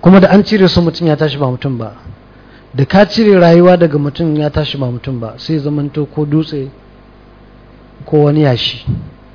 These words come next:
Da ka cire musu hankaltuwa ya tashi da mutum ba, sai ya zama kamar wata dabba. Kamar biri ko zaki.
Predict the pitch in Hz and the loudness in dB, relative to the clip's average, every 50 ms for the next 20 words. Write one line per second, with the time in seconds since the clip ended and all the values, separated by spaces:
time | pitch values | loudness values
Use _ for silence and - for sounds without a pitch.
0 | - - - - - - - - - - - - - - 113 127 123 - - 180 | -20 -20 -20 -20 -20 -20 -20 -20 -20 -20 -20 -20 -20 -14 -12 -12 -12 -4 0 0
1 | 202 202 202 - 214 214 196 180 180 180 165 - 170 156 156 147 139 - 143 139 | 0 0 0 -2 -2 0 0 0 0 -2 -4 -6 -8 -8 -8 -8 -6 -6 -8 -6
2 | 135 147 156 156 151 - 170 156 - 151 143 131 135 131 143 143 131 123 - 170 | -4 -2 -2 -2 -2 -4 -6 -8 -6 -8 -8 -8 -8 -10 -12 -12 -12 -10 -6 -4
3 | 175 156 139 151 156 143 - 139 131 139 147 143 - 147 143 147 143 135 127 117 | -4 -2 -2 -2 -4 -4 -6 -6 -2 -2 -2 0 0 2 2 2 0 0 -4 -6
4 | - - - - - - - - - - - - - - - - - - - - | -6 -10 -20 -20 -20 -20 -20 -20 -20 -20 -20 -20 -20 -20 -20 -20 -20 -20 -20 -20
5 | - - - 131 127 135 131 120 120 143 160 160 156 147 151 156 151 147 147 - | -20 -20 -16 -14 -12 -12 -12 -12 -8 -6 -6 -4 -4 -6 -8 -10 -14 -16 -20 -20
6 | - - - - - - - - - - 147 143 135 135 139 135 135 - - - | -20 -20 -20 -20 -20 -20 -20 -20 -8 -2 0 0 2 4 2 2 0 -2 -14 -20
7 | - | -20